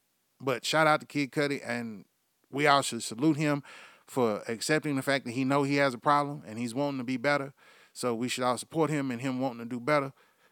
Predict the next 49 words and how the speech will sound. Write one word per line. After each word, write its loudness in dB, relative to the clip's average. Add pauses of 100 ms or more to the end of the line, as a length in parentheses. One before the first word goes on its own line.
(160)
Big 0
ups 2
on -2
that. -10 (1400)
Back 6
to -6
these -4
little 6
niggas. -8 (1040)
Your 10
ass 8
can 0
lose 2
everything 4
and -4
not 2
end -2
up 4
with -2
nothing 0
if -4
your 6
ass 4
keep -6
doing 0
the -6
shit -4
the -6
way -2
y'all 0
keep -12
doing -2
it. -20 (240)
And -8
the -10
first 4
thing 2
you -4
gotta 6
do 2
is 0
show 6
respect 2
for -2
those 4
that -2
got 2
you -6
there. 2